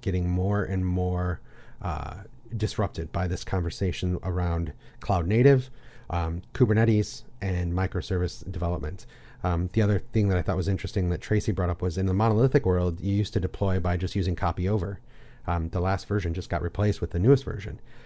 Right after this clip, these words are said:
In a microservices world, you deploy new containers. So you could theoretically have, um, multiple versions of the same microservice running in production. If I've only certified, you know,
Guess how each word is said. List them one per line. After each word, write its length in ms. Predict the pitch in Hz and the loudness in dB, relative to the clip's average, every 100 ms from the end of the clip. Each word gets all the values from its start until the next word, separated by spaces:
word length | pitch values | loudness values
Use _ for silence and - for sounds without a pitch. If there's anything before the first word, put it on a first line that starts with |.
| - | -2
In 100 | 104 | 2
a 40 | |
microservices 720 | 95 147 - - 175 196 95 82 | 4 4 4 6 4 4 0 0
world, 320 | 85 82 82 | 0 0 -2
you 100 | 95 | -2
deploy 280 | 101 - 120 | 0 4 6
new 120 | 117 | 6
containers. 520 | 107 98 120 92 95 | 4 2 2 2 -2
So 120 | - | -2
you 160 | 95 113 | 0 0
could 260 | - 127 101 | 2 2 4
theoretically 520 | 120 110 117 - 90 | 6 6 6 4 0
have, 480 | 110 113 104 90 - - - - - | 4 4 4 2 -4 -12 -14 -14 -4
um, 320 | 92 90 85 82 - | 0 2 0 -4 -4
multiple 360 | 107 110 127 117 | 2 2 4 2
versions 320 | 92 117 110 | 4 4 2
of 60 | 92 | -2
the 100 | 87 | -2
same 240 | - 104 | 0 2
microservice 520 | 98 104 120 98 90 95 | 2 0 0 0 0 2
running 160 | 92 | 2
in 80 | 87 | 2
production. 340 | - 107 - | 2 0 0
If 100 | 80 | -2
I've 140 | 87 87 | -2 0
only 180 | 110 95 | 2 0
certified, 720 | - 107 107 - 87 87 80 - - - - - | 0 0 0 2 2 2 -2 -8 -14 -16 -16 -6
you 80 | 95 | -4
know, 160 | 82 | -4